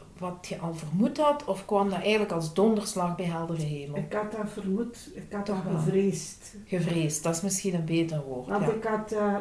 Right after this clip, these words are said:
Speaker 2: een collega en die haar schoonbroer had dat ook gehad.
Speaker 1: Ah, oké.
Speaker 2: Dus ja, ik had er wel, wel wat, ja, niet echt, niet echt concreet mee in a-, aanraking gekomen, maar ik,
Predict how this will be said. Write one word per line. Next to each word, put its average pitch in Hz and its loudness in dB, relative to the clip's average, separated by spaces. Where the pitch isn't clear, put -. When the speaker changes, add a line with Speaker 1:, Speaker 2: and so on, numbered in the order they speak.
Speaker 2:
een 208 0
collega 233 2
en 214 -2
die 214 -4
haar 196 -2
schoonbroer 233 -2
had 214 -8
dat 175 -4
ook 202 -4
gehad. 160 -8
Speaker 1:
Ah, 190 -4
oké. 185 -14
Speaker 2:
Dus - -6
ja, 208 0
ik 240 -6
had 247 -2
er 214 -4
wel, 214 0
wel 190 0
wat, 180 -4
ja, 190 -10
niet 208 0
echt, - -2
niet 208 -2
echt 208 -6
concreet 208 0
mee 254 4
in 247 0
a-, 233 -2
aanraking 240 -2
gekomen, 247 0
maar 226 -2
ik, - -8